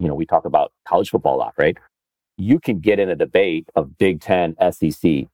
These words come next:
and every time an S E C person starts dogging Big Ten, and let's say you're just a big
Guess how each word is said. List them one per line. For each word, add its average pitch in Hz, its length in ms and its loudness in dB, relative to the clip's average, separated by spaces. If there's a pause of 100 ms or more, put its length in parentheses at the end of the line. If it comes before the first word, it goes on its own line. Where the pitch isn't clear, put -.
(100)
and 85 260 0
every 95 240 0
time 90 220 0
an 87 80 0
S 87 160 0
E 82 60 -2
C 90 180 -2
person 82 340 0
starts - 300 0 (320)
dogging 90 560 0 (260)
Big 85 200 0
Ten, 92 260 0
and 78 80 -4
let's 82 160 0
say 80 80 0
you're 71 180 0
just 76 180 -4
a 73 60 0
big 73 300 0